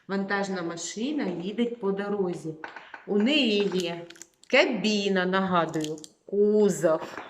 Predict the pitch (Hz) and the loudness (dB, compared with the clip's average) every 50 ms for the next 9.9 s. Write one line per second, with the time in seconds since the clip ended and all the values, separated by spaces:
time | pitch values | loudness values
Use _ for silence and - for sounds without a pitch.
0 | - - - - - - - _ _ - - - - - _ _ _ _ _ _ | -18 -16 -16 -16 -16 -16 -18 _ _ -16 -14 -14 -14 -18 _ _ _ _ _ _
1 | _ _ _ _ - 311 320 330 339 339 330 339 339 - - - 302 311 311 311 | _ _ _ _ -8 -6 -4 -2 -2 -2 -2 -6 -12 -12 -6 0 2 4 6 6
2 | 311 311 302 311 311 302 302 302 285 254 226 - - - - - - 185 165 160 | 4 4 4 4 4 4 4 4 2 2 0 -2 -4 -10 -14 -6 -4 -4 -4 -4
3 | 160 - - - - - - - - - - 190 220 233 233 - - 220 214 196 | -6 -10 -14 -18 -20 -20 -20 -20 -20 -16 -8 -2 -2 -2 -2 -2 -4 -2 -2 -2
4 | 175 170 185 208 233 269 311 349 392 359 - 202 185 180 - - - - - - | -4 -6 -4 -2 -2 0 2 2 0 0 0 -2 -4 -4 -6 -10 -16 -18 -20 -20
5 | - - - 170 170 180 214 226 262 302 330 330 277 233 214 202 190 190 185 175 | -20 -14 -12 -12 -10 -10 -8 -4 -4 -4 -2 -2 -2 -2 -2 -2 -4 -6 -6 -8
6 | 175 185 180 180 180 - - - - - - _ - - - - - 262 277 330 | -8 -10 -10 -10 -10 -16 -20 -20 -20 -20 -20 _ -16 -14 -12 -10 -6 -2 -2 2
7 | 381 403 - - 262 240 226 202 220 214 208 220 208 202 196 185 170 170 170 170 | 2 2 2 4 4 4 4 4 0 0 0 2 2 2 0 0 -2 -4 -4 -4
8 | 165 160 160 - - - _ _ _ _ _ _ _ _ _ _ - - - - | -4 -4 -6 -8 -20 -20 _ _ _ _ _ _ _ _ _ _ -20 -20 -8 -4
9 | 285 302 339 359 370 381 320 277 262 254 254 247 233 233 233 233 233 - | -2 -2 0 0 0 0 2 2 2 4 4 4 4 4 2 0 -2 -8